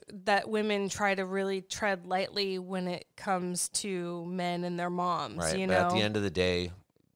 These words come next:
Speaker 2: those mama boys need to become, you know,
Speaker 1: Men.
Speaker 2: men, and they need to be husbands, and they need
Speaker 1: And
Speaker 2: to be dads.
Speaker 1: wives come before parents.
Speaker 2: Yeah.
Speaker 1: So also,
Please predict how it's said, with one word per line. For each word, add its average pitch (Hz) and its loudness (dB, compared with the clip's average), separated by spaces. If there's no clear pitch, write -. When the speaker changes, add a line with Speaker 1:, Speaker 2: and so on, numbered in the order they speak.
Speaker 2:
those 90 0
mama 90 2
boys 85 -2
need 82 -8
to 82 -8
become, 76 -6
you 214 -4
know, 170 2
Speaker 1:
Men. 156 -4
Speaker 2:
men, 85 0
and 76 -10
they 82 -4
need 87 -6
to 87 -6
be 87 -4
husbands, 87 -2
and - -4
they - 4
need - 2
Speaker 1:
And - 0
Speaker 2:
to 123 0
be 214 0
dads. 202 6
Speaker 1:
wives 214 8
come 233 2
before 202 2
parents. 160 -4
Speaker 2:
Yeah. 76 0
Speaker 1:
So 214 8
also, 202 8